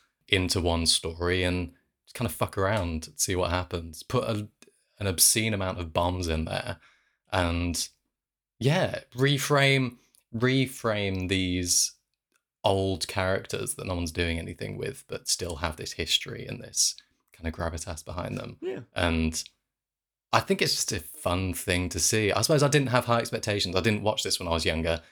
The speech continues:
Speaker 1: so I came to this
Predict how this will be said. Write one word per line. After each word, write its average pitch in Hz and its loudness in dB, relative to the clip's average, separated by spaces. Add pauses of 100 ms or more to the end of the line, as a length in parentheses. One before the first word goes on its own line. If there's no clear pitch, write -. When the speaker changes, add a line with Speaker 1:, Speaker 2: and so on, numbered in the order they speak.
(260)
Speaker 1:
so 87 2 (640)
I 85 0 (480)
came 92 0
to - 0
this - 4